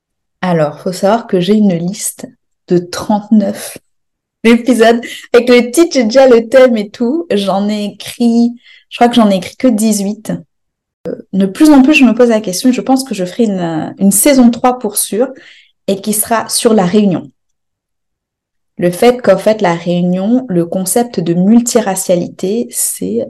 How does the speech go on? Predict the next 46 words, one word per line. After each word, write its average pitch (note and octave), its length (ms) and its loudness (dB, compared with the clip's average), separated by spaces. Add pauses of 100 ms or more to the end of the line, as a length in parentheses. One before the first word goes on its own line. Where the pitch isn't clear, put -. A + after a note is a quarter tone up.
(140)
euh, E3 80 -8
quelque E3 260 -10
chose, A#3 240 -2
en F3+ 80 -2
fait, - 260 -8
qui, - 440 -6 (520)
qui, F3 220 -8
qui G3 120 -6
n'est F3 180 -2
pas A#3 160 2
abordé G3 580 2
ou F#3+ 320 -4
qui, - 280 -14
qui - 120 -2
est G#3+ 80 2
différent. A3 560 2 (360)
Le, G#3 200 4
le G#3 140 4
métissage, C4 640 4
on A3 80 4
le F3+ 100 0
conçoit, F#3+ 460 0
mais B3 100 2
la F3 100 0
multiracialité, G3 760 -2
c'est G#3+ 160 -4
différent F#3 480 -2
parce - 240 -4
qu'en F3 120 0
fait, G#3+ 220 -4
le, F3 360 -2 (840)
le, F#3 180 2
le, F3+ 100 2
le F#3 160 2
concept A#3 520 2
de F#3+ 160 2
race A3+ 420 0
chez - 220 -4
les F#3 120 -2
Réunionnais G3+ 460 -2
créoles, G#3 380 2
en A3+ 60 2
fait, G#3+ 340 -4
il F3 160 -2
n'existe F3 720 -6
pas. - 400 -6